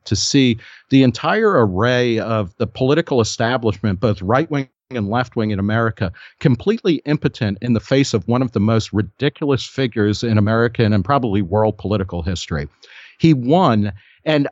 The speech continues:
I think he is the end of something. I think he's the end of the old order of the twentieth century because he doesn't have any vision of the future. He only has a vision of restoring the past, and that past is delusional.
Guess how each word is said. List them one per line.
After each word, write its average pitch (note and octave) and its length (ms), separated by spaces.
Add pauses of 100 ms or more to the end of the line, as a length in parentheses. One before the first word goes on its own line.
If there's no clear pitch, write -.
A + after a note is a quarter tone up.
I D#3+ 140
think - 280
he A#3 140
is G3 140
the B2 240
end C#3 260
of F#2+ 100
something. E2+ 460
I C3 100
think F3+ 220
he's F#3+ 200
the C3+ 180
end C#3 240
of A2+ 120
the A2+ 120
old G#2+ 240
order G2+ 260
of F#2+ 80
the A2+ 100
twentieth C3+ 460
century B2 480
because G#2 380 (260)
he F#3 100
doesn't G3+ 260
have F3 200
any C#3+ 160
vision A2+ 380
of F2+ 120
the G2 100
future. A2+ 440
He B2 140
only C3+ 240
has C#3+ 160
a A#2+ 60
vision B2 380
of F#2+ 140
restoring G#2 540
the F#2+ 80
past, F#2+ 640
and B2+ 160
that A#2 180
past B2 380
is G2 100
delusional. G2+ 800